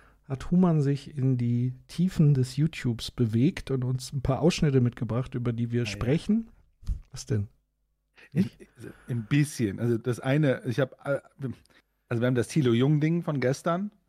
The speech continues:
Speaker 1: Ja.
Speaker 2: Äh, da habe ich relativ viele, äh, Kapitelmarker. Und habe ich noch ein, zwei, äh, ergänzende Sachen. Ich weiß nicht, wenn's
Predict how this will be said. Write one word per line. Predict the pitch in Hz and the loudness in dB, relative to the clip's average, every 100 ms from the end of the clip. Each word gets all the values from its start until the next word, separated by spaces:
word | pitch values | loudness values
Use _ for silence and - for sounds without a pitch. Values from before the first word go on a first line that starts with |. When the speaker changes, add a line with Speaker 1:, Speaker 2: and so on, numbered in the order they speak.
| - | -10
Speaker 1:
Ja. | 110 107 151 _ | -8 -8 -10 _
Speaker 2:
Äh, | 139 123 120 | 0 2 4
da | 120 117 | 4 2
habe | 123 | 2
ich | 127 | 0
relativ | 135 143 135 131 | 2 2 0 -4
viele, | 147 127 123 120 | -2 2 2 2
äh, | 120 110 107 113 | 0 0 -2 -4
Kapitelmarker. | 139 123 - - 196 147 117 117 120 - 160 220 _ - _ | -4 -4 -6 -2 0 0 0 0 0 -2 -4 -4 _ -20 _
Und | - | -2
habe | 127 | 0
ich | 143 | 2
noch | 139 | 0
ein, | 123 151 | 0 -2
zwei, | 151 131 131 135 - | -2 -2 0 0 -2
äh, | 127 117 - | -6 -6 -4
ergänzende | 135 135 151 147 127 | -2 0 0 -2 -4
Sachen. | 110 113 131 151 147 127 123 | -4 -6 -8 -8 -6 -8 -10
Ich | 113 | -10
weiß | - 113 | -10 -8
nicht, | 113 - | -10 -8
wenn's | 117 110 | -8 -8